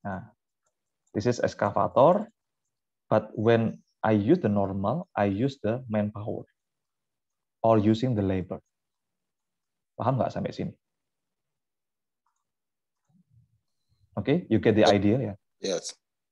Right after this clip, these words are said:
Speaker 2: yes.
Speaker 1: Okay. The idea is when you want to make your project is faster, of course you will cost more than the normal. Okay, but then, yeah, but then, so this is the graphic.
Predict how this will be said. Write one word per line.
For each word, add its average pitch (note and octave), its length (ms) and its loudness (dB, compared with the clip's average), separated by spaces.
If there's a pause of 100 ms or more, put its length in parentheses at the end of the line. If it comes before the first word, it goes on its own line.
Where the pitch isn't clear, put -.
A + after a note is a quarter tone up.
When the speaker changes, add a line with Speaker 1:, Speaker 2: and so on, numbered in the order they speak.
(140)
Speaker 2:
yes. - 480 -4
Speaker 1:
Okay. F#2+ 240 -8 (400)
The G2+ 80 4
idea A2+ 320 6
is C#3+ 380 2
when A#2 180 0
you G#2+ 160 0
want C3 320 -4
to B2+ 40 -6
make A#2+ 200 -6
your G#2 80 -4
project - 320 -10
is - 160 -10
faster, D#3+ 400 -2 (160)
of A2 240 -2
course B2 320 -2
you F#2+ 240 -6
will A2+ 320 0 (320)
cost - 480 -6
more A2 400 6 (480)
than G#2 140 -2
the G2 220 -2
normal. F2+ 320 -10 (760)
Okay, - 320 -4 (320)
but G#2+ 240 4
then, B2+ 680 4 (240)
yeah, A2+ 160 -12 (100)
but G#2 220 -8
then, A2+ 500 -2 (1400)
so A2+ 480 2 (840)
this A2 480 -2
is B2+ 160 -4
the G2 400 2
graphic. G2+ 340 -8